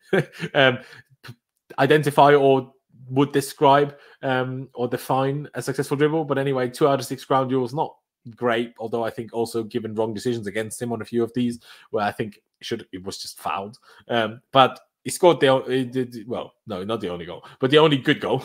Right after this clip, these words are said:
<laughs> No, Thiago Silva's goal was a good goal, but from open play, right? Um, and especially when we were chasing it.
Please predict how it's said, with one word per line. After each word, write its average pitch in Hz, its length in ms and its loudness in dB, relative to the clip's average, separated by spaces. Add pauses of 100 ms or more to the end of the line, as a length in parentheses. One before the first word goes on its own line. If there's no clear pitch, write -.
<laughs> - 100 -2 (160)
No, 196 220 6
Thiago 208 300 4
Silva's 214 220 6
goal 190 180 8
was 170 120 6
a 151 40 -2
good 123 140 -4
goal, 95 160 -4
but 135 220 0 (280)
from 170 140 2
open 123 240 2
play, 80 200 -10
right? 104 220 -4 (320)
Um, 117 360 2 (260)
and 127 100 -4
especially 123 360 -4
when 117 160 -2
we 110 80 -6
were 107 140 0
chasing 123 340 -4
it. 117 160 -6